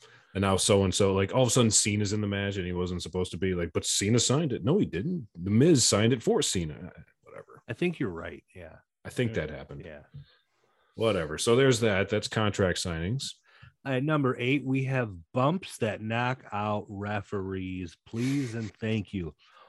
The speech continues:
Speaker 2: Watching
Speaker 1: Yeah.
Speaker 2: two of the greatest wrestlers of all time put on an absolute classic for a half hour can be a joy, but when a referee is taken out by a simple kick or a dull punch,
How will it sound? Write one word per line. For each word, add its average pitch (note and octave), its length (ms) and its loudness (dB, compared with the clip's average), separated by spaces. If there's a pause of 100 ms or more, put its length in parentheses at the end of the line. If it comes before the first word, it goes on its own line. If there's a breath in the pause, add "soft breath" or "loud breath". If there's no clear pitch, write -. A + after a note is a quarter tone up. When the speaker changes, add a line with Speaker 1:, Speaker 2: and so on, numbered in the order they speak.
(140 soft breath)
Speaker 2:
Watching C#3+ 300 2
Speaker 1:
Yeah. - 60 0
Speaker 2:
two D#3+ 80 2
of D3 40 2
the C3+ 60 -4
greatest C#3 340 0
wrestlers B2+ 400 -2
of G#2 100 -6
all A#2+ 160 0
time A#2+ 320 -4
put C3 140 -4
on A#2+ 160 -2
an A2 80 -6
absolute A#2+ 480 -4
classic E3 560 -4
for G#2+ 160 -10
a G2 40 -8
half B2 320 -4
hour A#2 300 -2
can A#2 240 -8
be A#2 160 -4
a C3 60 -2
joy, B2+ 480 0 (380 loud breath)
but B2 160 2
when D3+ 200 2
a G3+ 60 2
referee A3 480 2
is A3 100 -2
taken A#2+ 320 0
out A2 240 0
by A#2+ 140 -4
a A2+ 100 -2
simple F3+ 400 0
kick E3+ 340 -8
or B2 80 -2
a A#2 60 -2
dull G#2+ 380 -6
punch, D#3 380 0